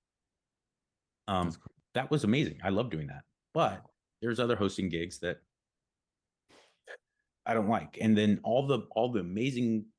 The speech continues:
Speaker 1: fun stuff, like you said, about following your childhood passions, that worked out for me. Here's my childhood trappings getting me in trouble again, because I, I, I probably could have been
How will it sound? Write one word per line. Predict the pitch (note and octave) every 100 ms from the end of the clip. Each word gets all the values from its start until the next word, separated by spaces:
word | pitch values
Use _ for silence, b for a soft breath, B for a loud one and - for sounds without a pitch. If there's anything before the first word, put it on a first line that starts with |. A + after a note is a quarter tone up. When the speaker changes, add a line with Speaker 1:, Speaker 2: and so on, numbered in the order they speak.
| -
Speaker 1:
fun | A2+ A#2
stuff, | - E2 -
like | E2 -
you |
said, | E2 E2+
about | C#2+ - -
following | F#2+ F2+ E2 - _
your | F2+
childhood | E2+ E2+ D#2+ E2
passions, | - G#2+ - F2
that | F2+ F2+
worked | E2+ -
out | A#2 -
for |
me. | E2+ D#2 _ _ _ _ _
Here's | B2+ B2 - -
my | G2+ F2
childhood | - G#2 G2 F#2
trappings | D#2+ A#2 A2 F2+ E2+ -
getting | - F2+ F2
me | E2+
in |
trouble | D#2+ C#3 G#2
again, | F#2 F2
because | D#2+ F#2 -
I, | G#2+ A2 -
I, | F2+ F2 E2 _ _ _ _ _ _ _ _ _ _ _ _ _ _ _
I | -
probably | - G2 G#2+
could | - G#2+
have | G2+
been | F2 F#2+ G2 G2+